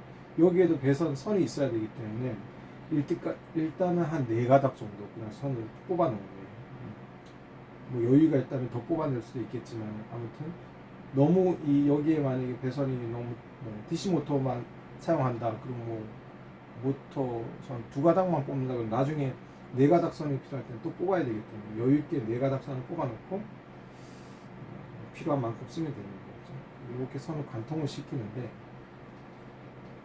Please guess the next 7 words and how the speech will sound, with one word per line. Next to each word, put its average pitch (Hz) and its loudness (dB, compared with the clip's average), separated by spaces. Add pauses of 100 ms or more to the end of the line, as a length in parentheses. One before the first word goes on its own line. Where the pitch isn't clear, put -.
(380)
일단은 120 -4 (2500)
이게 131 4
저는 131 0 (160)
이렇게 156 2
생긴, 107 -6 (800)
이렇게 135 0
생긴, 107 -6